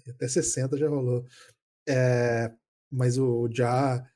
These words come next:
é, se ele receber esse prêmio, como parece que vai, e por isso que a K T O tá pagando tão pouco pra quem quiser apostar nele,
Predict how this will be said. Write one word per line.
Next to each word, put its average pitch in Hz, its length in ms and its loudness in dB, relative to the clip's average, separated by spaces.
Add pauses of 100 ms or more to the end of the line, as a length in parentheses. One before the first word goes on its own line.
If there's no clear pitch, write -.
(680)
é, 127 200 0
se - 240 2
ele 135 400 4
receber 127 380 2
esse 123 180 0
prêmio, 156 340 0
como 123 160 -2
parece 117 320 -2
que - 80 -10
vai, 131 380 0
e 113 80 -2
por 127 180 2
isso 127 160 0
que - 60 -12
a - 40 -6
K 127 80 0
T 123 120 0
O - 20 0
tá 117 100 -2
pagando 117 300 -2
tão 143 180 -2
pouco 185 300 -2
pra 123 100 -8
quem 117 140 -4
quiser 113 140 -2
apostar 117 400 -4
nele, 143 320 2